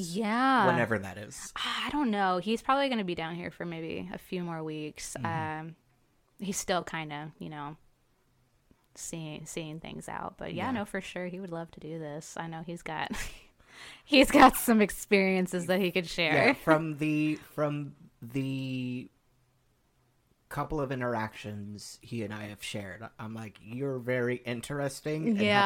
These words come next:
Speaker 2: have a lot of history."
Speaker 1: Yeah,
Speaker 2: so.
Speaker 1: we got that one thing in mind that he can
Speaker 2: Yeah.
Speaker 1: talk about. Um, but yeah,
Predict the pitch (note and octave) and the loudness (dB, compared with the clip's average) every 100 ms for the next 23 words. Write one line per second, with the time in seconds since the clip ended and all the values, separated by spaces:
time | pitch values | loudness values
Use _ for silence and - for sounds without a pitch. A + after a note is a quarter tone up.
0 | G3 F#3 E3 A2 B2+ - - G#2 F3+ F3+ | 6 4 2 0 -4 -8 -10 -8 -6 -4
1 | F3 E3 E3+ F#3+ G#3+ A3+ G#3+ A3 A#3 A#3+ | 0 2 0 0 0 6 6 6 4 4
2 | A3 G#3 G3+ G3 G3 G3 F3+ F3 E3+ F#3 | 2 2 2 0 2 2 2 2 0 -2
3 | E3+ G3+ G3+ E3 E3+ D#3+ D#3 D#3 D3+ - | 0 2 4 4 2 -4 -2 0 -2 -4
4 | - F3 E3 D#3 D3+ E3+ - _ _ _ | -8 -4 -4 -4 -6 -10 -12 _ _ _
5 | _ _ _ _ _ _ - - G3+ F#3+ | _ _ _ _ _ _ -18 -10 -8 -6
6 | F3 E3+ F3 _ _ _ _ _ F#3+ F3+ | -8 -8 -10 _ _ _ _ _ -6 -4
7 | F3 | -4